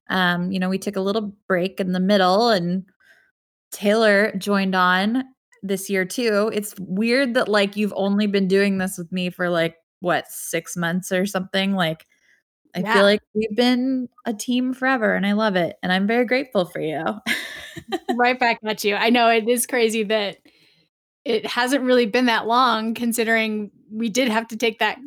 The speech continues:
Speaker 2: pandemic break 'cause we <laughs> didn't know what the fuck was going on.
Speaker 1: Yeah.
Speaker 2: But
Speaker 1: And it's
Speaker 2: this
Speaker 1: really hard to record a podcast with a f-,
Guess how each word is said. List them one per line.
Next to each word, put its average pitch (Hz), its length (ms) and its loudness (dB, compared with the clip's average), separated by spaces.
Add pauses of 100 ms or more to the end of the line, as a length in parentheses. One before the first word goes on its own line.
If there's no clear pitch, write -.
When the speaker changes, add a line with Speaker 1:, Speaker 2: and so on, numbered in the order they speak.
(140)
Speaker 2:
pandemic 220 560 -2
break 214 340 0
'cause 214 160 -4
we 285 80 6
<laughs> - 0 -
didn't 226 280 4
know 254 60 4
what 247 140 2
the 240 100 2
fuck 240 260 0
was 220 140 0
going 220 300 4
on. 285 420 4 (220)
Speaker 1:
Yeah. - 540 -4 (560)
Speaker 2:
But 247 120 4
Speaker 1:
And 320 140 4
it's - 160 -10
Speaker 2:
this 269 140 6
Speaker 1:
really 294 340 4
hard 262 200 2
to 233 60 4
record 214 340 4
a 185 40 4
podcast 180 560 0
with 165 160 -4
a 151 40 0
f-, - 140 -8